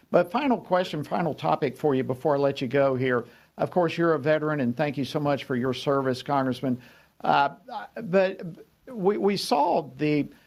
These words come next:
uh, reports that the Army has sent letters to former soldiers who were kicked out of the military for rejecting the covid jab mandate.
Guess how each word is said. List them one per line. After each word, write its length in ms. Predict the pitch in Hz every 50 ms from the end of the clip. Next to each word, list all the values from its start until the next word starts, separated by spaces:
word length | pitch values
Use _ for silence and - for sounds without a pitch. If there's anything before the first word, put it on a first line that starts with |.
| _ _ _ _ _ -
uh, 160 | - 160 156 156
reports 560 | 156 156 151 - - - 202 196 190 185 -
that 160 | - 160 -
the 180 | - 147 139 151
Army 440 | - 156 160 160 170 170 156 147 139
has 200 | 147 135 127 -
sent 200 | 156 143 - -
letters 320 | 131 139 147 147 127 -
to 80 | - 131
former 420 | - - 156 165 190 202 156 135
soldiers 540 | - - 135 117 117 117 110 127 135 131 131
who 100 | 156 143
were 140 | 131 123 117
kicked 280 | - 160 160 - -
out 140 | 143 139 151
of 60 | 160
the 80 | 147 139
military 720 | 131 127 123 123 117 - - 127 123 120 123 120 120 117 - - _ _ _ _ _ -
for 340 | - - 151 139 135 135 135
rejecting 800 | 120 123 131 135 131 131 123 120 143 151 147 - - 147 135 131
the 220 | 123 123 120 117
covid 440 | 110 - 160 147 143 131 135 127 117
jab 380 | 110 135 135 135 135 135 127 117
mandate. 640 | 123 120 117 120 117 113 117 117 120 120 123 -